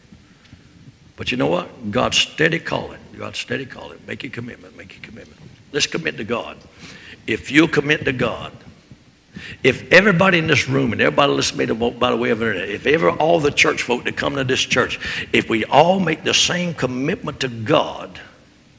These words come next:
you know where we would be? We all be on the same page. We all be ta-, talking the same thing. We'd be believing the same thing. We'd be teaching the same thing because we'd all be committed to the same God. How many knows there's number one God?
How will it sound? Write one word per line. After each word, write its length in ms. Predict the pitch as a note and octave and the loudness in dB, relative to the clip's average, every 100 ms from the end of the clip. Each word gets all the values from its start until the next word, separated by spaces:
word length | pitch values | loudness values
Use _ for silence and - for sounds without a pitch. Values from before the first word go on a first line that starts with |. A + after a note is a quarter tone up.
| - | -6
you 100 | A2+ | 0
know 100 | B2+ | 2
where 160 | C3 | 2
we 140 | C3 C3 | 0 0
would 180 | B2+ | -2
be? 220 | A#2+ E3+ - - - - - - - - - | -2 -4 -8 -16 -16 -16 -18 -18 -20 -20 -4
We 160 | A#2 A#2 | 2 6
all 160 | A#2+ | 6
be 140 | A#2+ B2+ | 6 4
on 100 | B2 | 4
the 80 | A2 | 4
same 340 | D3 C#3 B2+ | 4 4 6
page. 580 | C#3+ G3+ - - - - | 6 6 4 -2 -2 -4
We 100 | G#2+ | 0
all 160 | A2 A#2 | 2 4
be 140 | A#2+ | 2
ta-, 220 | A2+ C3+ | 2 4
talking 360 | B2 - C3+ C3 | 4 2 2 2
the 80 | A#2+ | 2
same 300 | - C#3+ B2 | 4 4 4
thing. 260 | E3 G#3 | 2 2
We'd 160 | C#3 A2+ | 0 2
be 140 | A#2 | 2
believing 380 | A2 A#2+ D3+ F3+ | 2 2 2 0
the 60 | - | 0
same 280 | - E3+ D3 | 0 -2 -2
thing. 240 | E3 E3+ | -2 0
We'd 160 | C3+ A#2 | -2 -2
be 100 | A2 | -2
teaching 340 | - E3+ D3+ | -2 -2 -2
the 100 | C#3 | 0
same 280 | - E3 D3 | 0 0 0
thing 240 | C#3+ D3 - - - | 2 2 -2 -6 -2
because 340 | A#2 A#2 B2+ G#2+ | -2 2 2 4
we'd 140 | A2+ | 4
all 240 | A#2 F#3 | 4 4
be 100 | D3+ | 2
committed 480 | C#3 B2+ A#2+ F#3 F#3 | 0 0 2 2 0
to 80 | C#3 | -2
the 140 | A#2+ | 0
same 400 | A2+ - E3+ D#3 | 2 4 2 2
God. 260 | D#3+ D3+ A2+ | 2 4 4
How 80 | C#3 | 0
many 140 | F3 | 0
knows 120 | F3 | 0
there's 160 | D3 C3 | 2 2
number 220 | C#3+ C3 | 0 -2
one 220 | B2+ C#3 | -2 0
God? 400 | C3 C#3+ D#2+ E2 | 0 0 0 -8